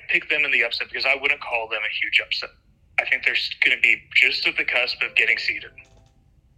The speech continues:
James Madison, I think they're one of the more complete teams.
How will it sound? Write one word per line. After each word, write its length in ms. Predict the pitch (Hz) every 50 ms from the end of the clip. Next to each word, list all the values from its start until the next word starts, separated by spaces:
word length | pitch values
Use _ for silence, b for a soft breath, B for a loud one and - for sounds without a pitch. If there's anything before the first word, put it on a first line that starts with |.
| - - _ _ _ _ _ _ _ _ - _ _ - B B B B B B _ _ _ _ -
James 320 | - - 117 131 151 143 - 131
Madison, 400 | 123 123 120 120 120 - 131 123
I 100 | 120 120
think 180 | - - 139 - -
they're 220 | 135 123 123 131 123
one 120 | 123 123
of 80 | 123 120
the 100 | 117 113 110
more 140 | 117 120 120
complete 400 | 120 - - - - 131 131 -
teams. 520 | - - 117 110 110 110 - - - -